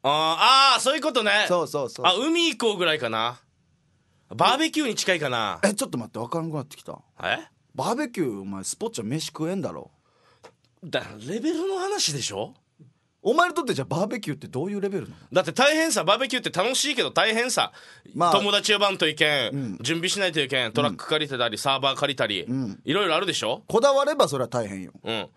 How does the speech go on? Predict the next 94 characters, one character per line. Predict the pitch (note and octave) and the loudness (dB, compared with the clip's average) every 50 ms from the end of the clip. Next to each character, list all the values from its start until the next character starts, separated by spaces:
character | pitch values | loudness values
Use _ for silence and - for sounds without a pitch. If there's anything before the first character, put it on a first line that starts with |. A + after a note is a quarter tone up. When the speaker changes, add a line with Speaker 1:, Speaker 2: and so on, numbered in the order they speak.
| _ - | _ -4
Speaker 1:
や、 | - B2 | -4 -2
こ | - - C4 | -2 0 0
だ | C#4 D#4+ | 2 2
わ | D#4+ D#4+ D#4 | 2 2 2
ら | D#4 D4+ | 0 -2
ん | C#4 | -4
く | G#3 | -2
て | - G3 | -2 -2
も | D3+ A#2 | -2 -2
さ、 | A#2 - - - - - - | -4 -6 -8 -10 -20 -14 -8
い | F#3+ G3 F3+ | -6 -4 -2
ず | G3+ G3+ | -2 -2
れ | G3+ | -2
に | G#3 F#3+ | -2 -4
し | D#3+ | -4
ろ、 | E3+ C3 | -4 -2
じ | C3 | -2
ゃ | B2+ | -2
あ | |
お | C#3 C#3+ | -2 -4
み-、 | D3+ D3 - - _ _ _ - - - G#3 F#3 | -4 -6 -8 -12 _ _ _ -20 -20 -18 -14 -10
ビ | D#3+ D#3 G3 F#3+ | -6 -4 -4 -2
ー | |
チ | - - | -2 0
か | F3+ - | 0 0
ら | - - | 0 0
借 | - C#3+ C#3 C#3 | 0 0 0 0
り | B2+ C3 | 0 -2
る | B2+ | -4
に | B2 A#2 | -4 -4
し | - | -4
て | - B2+ | -4 -2
も | A2 G#2+ G#2 - - - - A#2 | -2 -2 -4 -6 -10 -10 -6 -4
人 | D#3 F3 E3 | -2 -2 0
数 | B2+ B2+ A#2 | 0 -2 -2
集 | - A#2 | -2 -4
め | A2+ A2 | -6 -4
ん | F#2 | -4
と | G2+ | -6
い | G2 | -6
け | G2+ A2+ | -4 -6
ん | G2 | -6
で | F2 | -6
し | - C3 | -4 -4
ょ？ | D3 G#3+ - - - _ _ _ _ _ _ - _ _ _ _ _ _ _ _ _ | -4 -4 -6 -10 -20 _ _ _ _ _ _ -20 _ _ _ _ _ _ _ _ _
Speaker 2:
じ | - F#3 F#3 | -2 0 2
ゃ | |
あ | |
何 | F3+ F#3+ G#3+ A#3+ B3 | 2 2 2 2 2
お | - G#3+ | 2 4
前、 | |
Speaker 1:
一 | G#3 G#3+ G#3+ G#3 G3 | 4 6 6 6 4
人 | - | 4
三 | A3 A3+ A3+ A3 | 2 2 2 2
千 | G3+ A#3+ | 2 0
円 | G#3+ F#3+ | 0 0
に | |
な | E3 | -2
っ | D#3 | -4
た | - C3+ | -4 -4
ら、 | A2+ G#2+ | -4 -4
あ | C3 C#3 D3 | -4 -4 -4
ー | |
っ | D3 | -6
て、 | C#3+ A2 B2 | -6 -6 -4
「に | D3 | -4
り | D3+ D#3 | -2 -2
る」 | C#3+ D#3 D#3+ D3+ | -2 -2 -4 -4
っ | |
て | D3+ A#2+ | -4 -4
な | G2+ A2+ | -4 -4
る | A2+ G2+ | -4 -4
で | - | -6
し | |
ょ？ | G#2 A#2 - - _ _ _ _ | -8 -8 -10 -12 _ _ _ _
Speaker 2:
じ | C3 C3+ | -6 -4
ゃ | F3 | -2
あ | E3+ | 0
何、 | D#3+ E3 F3 F3+ G3 A3 A#3+ A#3+ - | 0 -2 -2 -2 -2 -4 -4 -6 -4
長 | D3 C#3 E3 F#3 G3 | -4 -4 -2 0 0
浜 | G3 F#3+ F#3 F3+ F3 E3+ | 0 0 0 0 0 0
は、 | E3+ G3 G#3+ F3 A2+ F2 - - | 2 2 2 2 2 -2 -4 -8
Speaker 1:
う | G#2+ A2 | -8 -6
ん。 | G#2 F#2+ - - _ _ _ _ | -6 -6 -8 -12 _ _ _ _
Speaker 2:
ス | - - - | -14 -12 -6
ポ | - A3 | -2 -2
ッ | A3+ | -2
チ | A3+ E3 | 0 0
ャ | D#3 | -2
行 | D3 D3 | -2 -2
く | |
と | C#3+ A#2+ | -4 -6
き | F#2+ G2+ | -6 -6
に、 | F#2+ A2 A#2 G2+ E2 - | -8 -8 -8 -8 -10 -12